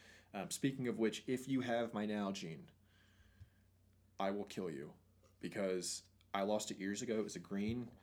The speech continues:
uh, no, it was, it was a, it was a clear Nalgene. It had the D U I on it.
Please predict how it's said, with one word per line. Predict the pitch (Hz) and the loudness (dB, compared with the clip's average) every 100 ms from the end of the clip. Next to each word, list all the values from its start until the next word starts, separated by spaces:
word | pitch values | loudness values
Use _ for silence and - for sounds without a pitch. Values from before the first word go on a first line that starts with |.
| - - - - | -20 -20 -20 -8
uh, | 110 107 107 104 101 90 | -2 0 2 2 0 -2
no, | 110 113 | 2 4
it | |
was, | 110 | 2
it | - 101 | 0 0
was | 101 | 0
a, | 92 92 90 - | 0 -2 -4 -4
it | |
was | 101 92 | -4 -2
a | 92 95 - - | -2 -4 -10 -4
clear | - 143 | 2 4
Nalgene. | 120 95 87 87 85 | 4 2 0 -4 -4
It | 98 | -4
had | 101 | -4
the | 92 | -4
D | 85 - 120 | -4 0 2
U | 139 | 4
I | 120 95 | 4 2
on | 85 82 | 2 0
it. | 87 | -4